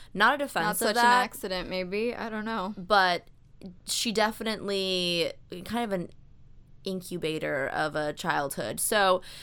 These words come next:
Speaker 1: there, if you, if you are really interested in Tulsi Gabbard, What Does Tulsi Gabbard Believe, a two thousand seventeen feature done by The New Yorker, was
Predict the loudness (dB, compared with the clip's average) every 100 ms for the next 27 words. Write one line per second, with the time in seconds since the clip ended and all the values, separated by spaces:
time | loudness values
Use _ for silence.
0 | -4 2 2 2 -2 -2 -2 -2 -2 4
1 | 6 4 0 -6 -8 -8 -8 -2 2 2
2 | 2 -2 4 4 4 -6 -4 -4 0 0
3 | 0 0 -2 -2 -4 -6 -2 -2 0 -2
4 | -4 -6 -10 -8 -10 -6 -6 -4 -2 0
5 | -2 -2 -4 -2 -2 -2 -2 -6 -18 -20
6 | -18 -4 6 8 8 4 -2